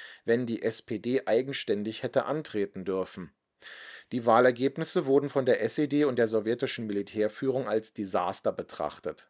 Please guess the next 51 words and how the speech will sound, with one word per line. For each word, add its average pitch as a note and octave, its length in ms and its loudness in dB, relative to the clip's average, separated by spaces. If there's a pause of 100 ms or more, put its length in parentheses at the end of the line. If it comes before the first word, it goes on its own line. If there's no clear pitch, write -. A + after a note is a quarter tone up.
(140)
Zwar G#2+ 220 2
hatte A#2+ 200 2
die A2+ 180 -6
S B2+ 180 0
E B2+ 80 2
D A#2 160 0
relative A#2 560 2
Mehrheiten G#2 540 0
gewonnen, G2 500 -2 (460)
wäre D3 400 6
aber C#3+ 340 6
in A#2+ 120 0
einem G#2+ 260 -2
demokratischen G#2 800 -4
System C3+ 500 -2
auf A2+ 180 -2
die B2 100 -6
Unterstützung A#2 720 -4
anderer G2+ 380 0
Parteien C3 520 0
angewiesen F2+ 580 -8
gewesen. F2 540 -8 (640)
Es - 240 -4
war G2+ 120 2
klar, A#2 300 6
dass D3 220 6
die C3+ 160 -2
S C#3 180 2
E D3+ 60 2
D C#3+ 160 2
trotz B2+ 300 0
der B2 100 2
massiven D#3+ 540 -2
Behinderung C3+ 580 0
der A2+ 160 4
anderen A2 360 -2
Parteien G#2 540 -2
und C#3+ 180 -4
der C3+ 80 4
Bevorzugung B2 720 -2
durch A2 160 -2
die G#2+ 120 -6
Sowjets A2 480 2
keine G#2 280 -2
Mehrheit G#2+ 480 0
in F2+ 100 -14
der G2 120 0
ostdeutschen F2+ 560 -4
Bevölkerung F#2 640 -4
gewinnen F2 360 -10
konnte. - 420 -8